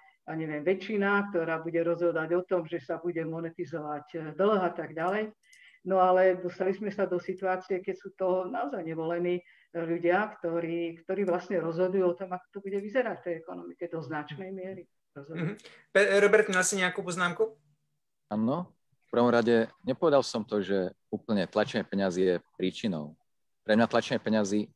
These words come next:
Speaker 3: a tie grafy, ktoré som ukázal, sú ukážkou, že niečo sa tu deje. Príčiny treba vždy hľadať lepšie. Príčiny sú vždy v ekonomike, v stave firiem.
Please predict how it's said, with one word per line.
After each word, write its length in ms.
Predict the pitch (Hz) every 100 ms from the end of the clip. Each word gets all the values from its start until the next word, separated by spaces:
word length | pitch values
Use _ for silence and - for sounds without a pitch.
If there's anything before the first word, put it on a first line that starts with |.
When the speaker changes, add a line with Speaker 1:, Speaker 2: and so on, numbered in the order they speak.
| -
Speaker 3:
a 80 | 104
tie 160 | 107
grafy, 240 | 98 98 -
ktoré 240 | - 101
som 160 | - 98
ukázal, 320 | 104 95 101
sú 160 | -
ukážkou, 480 | - - 104 - 101
že 80 | 92
niečo 320 | 90 101 107
sa 160 | - 92
tu 80 | 92
deje. 320 | 85 78 78 _ _ _ -
Príčiny 280 | 135 - 120
treba 280 | 113 107
vždy 240 | 92 - 98
hľadať 240 | 98 92 85
lepšie. 280 | 90 - -
Príčiny 280 | 117 117 113
sú 160 | - 85
vždy 200 | 90 -
v 140 | -
ekonomike, 640 | - - 127 135 - 135 135
v 760 | _ _ _ _ _ _ -
stave 280 | - 107 107
firiem. 360 | - 110 87